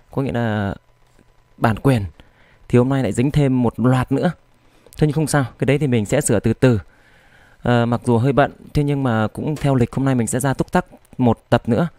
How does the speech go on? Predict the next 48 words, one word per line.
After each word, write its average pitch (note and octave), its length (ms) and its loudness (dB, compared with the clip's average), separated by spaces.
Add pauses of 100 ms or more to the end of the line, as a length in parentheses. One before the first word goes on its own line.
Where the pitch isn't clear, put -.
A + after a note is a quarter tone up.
(300)
để G2 240 0
cái, B2+ 160 0
à, A#2+ 160 2
ổn G#2+ 200 0
định G#2 120 -4
hẳn G2 220 0
cái C3+ 160 0
cổ. G#2 260 2 (260)
Thì A2+ 80 0
chúng A#2+ 140 -4
ta C3+ 120 0
sẽ D3 380 -2
tiếp E3+ 120 -2
tục. C3+ 140 2 (360)
Và A#2 120 2
bây C3 100 2
giờ A#2 160 0
chúng B2 180 -4
ta B2+ 260 0
sẽ C3 380 -2 (880)
vào A#2+ 440 2
tập A#2+ 140 0 (140)
một A2+ 180 0
trăm C3+ 260 -2 (120)
tám A2 160 -2
mươi C#3 60 -2
sáu A2 180 -2
của D#3 180 2
ngày A2+ 100 0
hôm A#2+ 140 0
nay. C#3 200 -2 (680)
À, A#2+ 200 4
mình A#2+ 160 0
cũng D3 140 -6
xin D#3 180 0
nhắc, F3 220 0
à, C#3 380 0 (320)
là A#2 320 0
hiện A2 220 0
tại A#2 280 0
là A#2 80 -4
cái C#3+ 120 -4
phần, A2 260 0
à, G#2+ 80 0
nhạc G#2+ 240 -2
nền, A#2 360 0
nhạc G#2+ 180 -4
đầu G#2 280 2